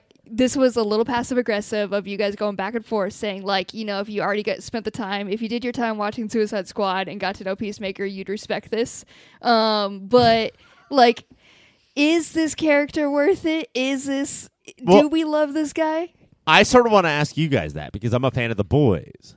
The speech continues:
Speaker 2: and you guys hate The
Speaker 1: Mm-hmm.
Speaker 2: Boys, and you guys
Speaker 1: Mm-hmm.
Speaker 2: hate The Boys because it's just, oh, isn't it comical of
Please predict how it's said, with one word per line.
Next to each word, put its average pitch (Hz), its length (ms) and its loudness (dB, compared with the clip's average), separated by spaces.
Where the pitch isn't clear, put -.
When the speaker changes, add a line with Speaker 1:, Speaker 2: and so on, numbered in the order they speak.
Speaker 2:
and 117 100 -4
you 120 80 -2
guys 127 220 -4
hate 127 160 -6
The 117 80 -4
Speaker 1:
Mm-hmm. - 80 -8
Speaker 2:
Boys, 78 580 -6
and 117 80 -6
you 123 80 -4
guys 147 200 -2
Speaker 1:
Mm-hmm. - 80 -8
Speaker 2:
hate 131 300 -4
The 131 80 0
Boys 113 300 -2
because 104 600 -4
it's - 240 -6
just, 120 420 -4
oh, 170 340 10
isn't 147 220 2
it - 220 -4
comical 104 760 0
of 120 560 2